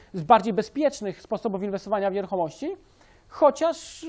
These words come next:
może się okazać, że te nieruchomości to też rozpływają się o tak,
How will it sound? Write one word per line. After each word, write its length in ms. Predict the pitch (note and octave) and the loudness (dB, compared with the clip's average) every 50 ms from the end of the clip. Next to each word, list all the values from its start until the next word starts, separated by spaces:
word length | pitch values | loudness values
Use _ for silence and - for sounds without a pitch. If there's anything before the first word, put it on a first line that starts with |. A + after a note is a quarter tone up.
| D#4 D#4 | -6 -6
może 340 | C#4 C#4+ C#4+ D#4 D#4 D4+ C4 | -2 0 0 0 0 0 -2
się 100 | - C#4+ | -2 -2
okazać, 380 | C#4 C#4 C#4+ D4 D4 D4+ D4 C4 | 0 2 4 4 4 4 2 0
że 80 | C#4+ | -2
te 100 | A#3+ C#4 | -4 -4
nieruchomości 540 | C#4 C#4 C4+ B3 C4 C4 C#4+ C#4 C4+ - D4 | -4 -4 -4 -4 -2 0 -2 -2 -2 -2 -6
to 80 | C4+ C#4 | -4 -2
też 200 | D4+ C#4 C4 A3+ | -2 -2 -2 -2
rozpływają 460 | A#3+ G#3+ - - G#3+ G#3+ A3+ A3 A3 | -6 -8 -6 -4 0 2 2 2 0
się 180 | G3+ - A3+ A3 | -2 -2 0 0
o 80 | G#3+ | 0
tak, 260 | G#3+ G#3+ G3+ G3 - | 0 0 -4 -4 -6